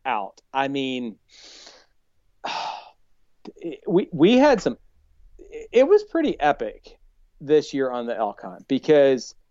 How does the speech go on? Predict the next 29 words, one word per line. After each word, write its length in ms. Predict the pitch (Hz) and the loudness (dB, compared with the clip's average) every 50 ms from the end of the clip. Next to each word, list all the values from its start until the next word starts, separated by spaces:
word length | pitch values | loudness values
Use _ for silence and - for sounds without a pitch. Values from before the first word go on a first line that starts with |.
| _ _ _ _ | _ _ _ _
where 280 | - 120 139 156 170 180 | -2 2 2 4 4 4
we 180 | 190 202 214 | 2 0 0
went 220 | 202 170 165 147 139 | 0 0 0 0 0
into, 560 | 131 131 131 - - 110 98 101 98 92 87 _ _ _ _ _ _ _ _ _ _ _ _ _ _ _ _ _ _ _ _ _ _ _ _ _ _ _ | 0 -2 -4 -6 -6 -6 -6 -6 -6 -8 -12 _ _ _ _ _ _ _ _ _ _ _ _ _ _ _ _ _ _ _ _ _ _ _ _ _ _ _
we 120 | 139 151 147 | -2 0 2
got 220 | 156 156 151 156 | 4 4 4 4
in 200 | 156 156 143 127 | 2 0 0 -2
two 220 | - - 147 147 | -4 -4 -2 0
days 220 | 147 156 160 151 123 | 2 2 2 2 0
early 420 | 120 117 123 127 139 147 160 156 _ _ _ _ _ _ _ _ _ _ _ _ _ _ _ _ _ - | 0 -2 0 0 -2 -2 -4 -6 _ _ _ _ _ _ _ _ _ _ _ _ _ _ _ _ _ -2
and 580 | 139 139 139 135 131 123 127 131 123 120 104 104 - - - - - _ _ | 0 0 2 2 0 0 0 -2 -2 -4 -8 -12 -16 -20 -20 -20 -20 _ _
we 120 | - 135 135 | -4 -4 -2
kinda 240 | - - 139 131 127 | 0 0 0 0 0
camped 440 | 117 - - 135 135 135 131 131 - | -2 -4 -4 0 0 0 0 2 0
up 160 | 127 117 - | -2 -2 -2
high 300 | - 123 127 127 127 123 | -2 0 2 4 4 2
and 120 | 120 113 | 0 0
sat 300 | - - 123 120 120 - | -2 -2 -2 -2 -2 -4
there. 260 | - 120 113 110 107 110 | -2 -2 -2 -2 -4 -6
And 180 | - 123 117 | -8 -8 -8
the 60 | 110 | -8
first 380 | 110 - - 127 135 165 165 - | -8 -6 -4 -2 -2 -2 -2 -2
night, 180 | 127 120 120 117 | -2 -2 -2 -2
we, 140 | 127 131 - _ | -4 -6 -8 _
so 240 | - - 143 131 131 | -2 0 0 0 0
literally, 520 | 127 120 127 156 185 185 151 131 127 127 | -2 0 2 2 4 4 4 2 2 2
like, 300 | 120 120 120 120 117 - | 0 0 0 0 -2 -4
where 120 | 127 131 127 | -6 -4 0
we, 220 | 147 139 123 117 | 0 0 -2 -4